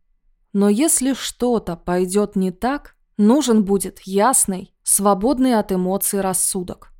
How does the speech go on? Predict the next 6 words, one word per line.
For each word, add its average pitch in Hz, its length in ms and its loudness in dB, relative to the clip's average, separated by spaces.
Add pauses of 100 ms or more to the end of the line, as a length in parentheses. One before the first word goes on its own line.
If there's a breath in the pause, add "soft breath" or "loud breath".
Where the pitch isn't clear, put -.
Так - 200 4
что - 220 2
нужно 247 560 2 (240)
не 214 220 6
терять 214 420 0
самоконтроля 208 920 -2